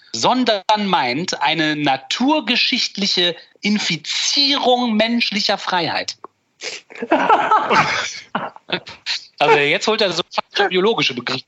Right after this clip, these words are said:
Speaker 1: raus, ne? Naturgeschichtlich sind wir infiziert.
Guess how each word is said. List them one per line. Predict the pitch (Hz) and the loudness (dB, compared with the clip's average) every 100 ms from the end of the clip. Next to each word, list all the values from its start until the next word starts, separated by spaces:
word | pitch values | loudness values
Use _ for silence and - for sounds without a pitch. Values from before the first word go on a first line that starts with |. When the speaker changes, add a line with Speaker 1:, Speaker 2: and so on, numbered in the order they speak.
| _ | _
Speaker 1:
raus, | 107 107 - | -6 -4 -2
ne? | 139 214 - - - - | -4 -4 -16 -20 -20 -8
Naturgeschichtlich | - 135 240 277 311 254 247 - 226 - | -2 0 2 2 2 2 0 0 -2 -4
sind | - - | -10 -4
wir | 208 220 | -2 0
infiziert. | 285 247 220 - 302 - | -2 -2 -2 0 0 0